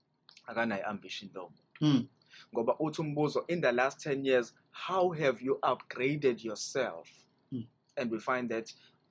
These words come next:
Speaker 1: uma ukuthi u-admin, waba u-admin uqashwa, ten years later usawu-admin ngaleya ndlela wawu-admin ngamhla
Speaker 2: Mm.
Speaker 1: ufika.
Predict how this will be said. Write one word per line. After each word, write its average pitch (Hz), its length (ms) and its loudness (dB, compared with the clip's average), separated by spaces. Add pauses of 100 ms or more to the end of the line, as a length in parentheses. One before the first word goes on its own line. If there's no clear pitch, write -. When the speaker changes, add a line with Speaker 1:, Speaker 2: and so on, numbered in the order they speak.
(120)
Speaker 1:
uma 160 160 2
ukuthi 151 380 0
u-admin, 127 680 0
waba 139 340 4
u-admin 127 560 0
uqashwa, 139 760 0 (200)
ten 135 240 -4
years 117 180 -2
later 123 240 -2
usawu-admin 120 760 0
ngaleya 123 420 4
ndlela 120 240 -4
wawu-admin 120 680 2
ngamhla 107 380 -4
Speaker 2:
Mm. 92 160 -10
Speaker 1:
ufika. 113 320 2